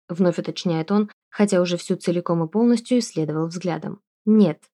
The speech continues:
отвечаю я, однако понимаю, что как минимум неучтиво грубить тому, кто тебя спас.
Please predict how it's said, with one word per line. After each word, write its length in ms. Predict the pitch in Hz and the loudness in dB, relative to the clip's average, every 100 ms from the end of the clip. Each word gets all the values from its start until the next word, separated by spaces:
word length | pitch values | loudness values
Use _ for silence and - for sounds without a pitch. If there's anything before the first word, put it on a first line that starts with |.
| _ | _
отвечаю 540 | 170 - 160 - 165 165 | -12 -8 -8 -6 -6 -6
я, 260 | 170 180 - | -8 -12 -10
однако 360 | - 196 220 214 | -4 2 2 2
понимаю, 460 | 208 220 220 180 156 | 2 2 2 2 -2
что 180 | - | -6
как 180 | 175 165 | -6 2
минимум 380 | 202 208 208 202 | 6 8 8 6
неучтиво 480 | 214 220 - 190 156 | 6 2 -2 -2 0
грубить 340 | 156 156 156 | -2 -4 -4
тому, 300 | 165 156 196 | -4 -2 -2
кто 280 | 214 - 262 | -4 -2 0
тебя 220 | 254 202 | 0 -4
спас. 420 | 180 - 151 - | -4 -6 -8 -10